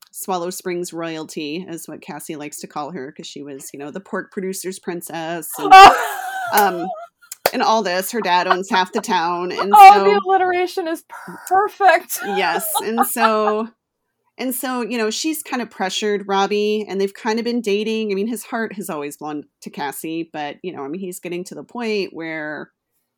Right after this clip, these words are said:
Speaker 1: a lot of his friends are getting married and, you know, he's kind of just gone along with it, but he definitely took a stand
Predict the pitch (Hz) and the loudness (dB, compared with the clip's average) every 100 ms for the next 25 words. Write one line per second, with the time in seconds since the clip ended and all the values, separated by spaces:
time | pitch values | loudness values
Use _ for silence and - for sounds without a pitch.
0 | _ _ _ - 156 147 151 - - 302 | _ _ _ -8 -6 -6 -10 -12 -8 -4
1 | 294 294 277 247 254 240 226 220 214 208 | -2 -2 -4 -6 -4 -4 -2 0 2 2
2 | 208 202 196 170 156 175 175 202 - 233 | 2 2 2 -2 -6 -6 -6 -8 -8 -6
3 | 233 196 196 165 160 156 156 160 160 - | -6 -8 -8 -6 -6 -6 -8 -8 -8 -10
4 | 139 - 151 147 - 196 175 180 - 180 | -12 -12 -10 -10 -10 -12 -8 -8 -8 -10
5 | 160 160 156 156 - - 165 151 147 151 | -8 -10 -10 -18 -16 -12 -8 -8 -8 -10